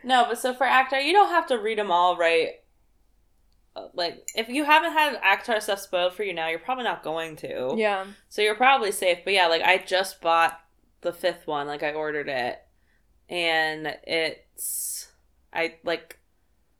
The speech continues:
Speaker 1: I had read the first three and
Speaker 2: Mm-hmm.
Speaker 1: didn't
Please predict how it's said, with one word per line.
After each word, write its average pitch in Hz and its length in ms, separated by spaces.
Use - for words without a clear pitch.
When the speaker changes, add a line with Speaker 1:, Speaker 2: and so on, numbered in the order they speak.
Speaker 1:
I 196 120
had 196 220
read 202 260
the 208 100
first - 560
three 165 680
and 233 260
Speaker 2:
Mm-hmm. 233 60
Speaker 1:
didn't 165 520